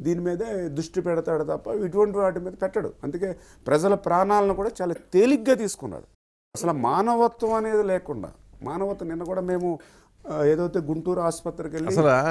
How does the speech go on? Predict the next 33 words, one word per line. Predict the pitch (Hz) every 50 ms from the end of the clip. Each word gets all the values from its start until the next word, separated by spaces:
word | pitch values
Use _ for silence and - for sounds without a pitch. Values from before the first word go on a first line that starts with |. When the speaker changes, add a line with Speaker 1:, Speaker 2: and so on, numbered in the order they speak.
| 151 127 107 98 87 87 85 80 76 -
Speaker 2:
నాయుడు | 101 98 104
గారు, | 120 123 123 104 104 120 147 175 175 151 131 117 110 101 95 90 - - - - - - - -
నాకు | - 104 107 101
అర్థం | 98 92 92 127 147 151
కానిది | 156 147 139 123 113
ఇప్పుడు | 107 - - 131
కాదు, | 131 131 107 87
మొన్న | 80 71 82 80
ముప్పై | 80 82 87 85 - - 110
ఏళ్ళగా | 104 107 113 113 107 101
కూడా | 90 82 73 67 67 - - - - -
ఇట్లాంటి | - 117 - 131 127 110
సంఘటనలు | 95 117 117 135 143 156 156
జరిగినప్పుడు | 139 123 123 123 123 120 95 98 87 85 90 90 - - - -
దాదాపుగా | 73 71 73 78 87 107 113 120 127 123 104 123 127 139
ప్రతి | 127 - 113 113 - -
ప్రభుత్వంలోనూ | 104 - 117 117 113 120 110 - - 131 131 131 135 143 156 165 151 131
ఏదో | 117 117 117 117 127 123 120 117
ఒకటి | 117 120 - 151
స్పూరియస్ | 131 - - - 127 123 131 120 - 107
లిక్కర్ | 113 - - 117 104
తాగి | 92 104 110 113
చచ్చిపోవటం | 113 98 110 104 90 - - - 104 101 87 101 98
అనేది | 101 101 113 135 123
జరుగుతూనే | 95 104 117 131 - 170 147
ఉంటుంది. | 131 110 85 85 71 120
Speaker 1:
Yes. | 113 92 - - - - _ _ _ - - - - - - - - -
Speaker 2:
అది | 71 71
జగన్మోహన్ | 69 69 76 71 71 82 87 90 87 90 87
రెడ్డి | 87 85 82 92
అని | 92 95 92 92 92 87
కాదు, | 85 85 90 95
ఏ, | 110 107 92 92